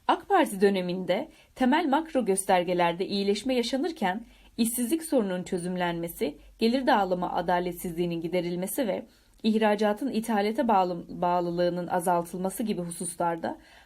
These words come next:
kayda değer ilerleme sağlanamamıştır.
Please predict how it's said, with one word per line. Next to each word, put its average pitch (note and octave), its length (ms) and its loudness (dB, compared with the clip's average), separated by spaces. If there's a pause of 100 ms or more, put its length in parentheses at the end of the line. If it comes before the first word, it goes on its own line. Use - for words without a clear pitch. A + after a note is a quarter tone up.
(100)
kayda D#4 400 2
değer G3+ 240 6
ilerleme G3+ 500 2
sağlanamamıştır. F#3+ 1120 -2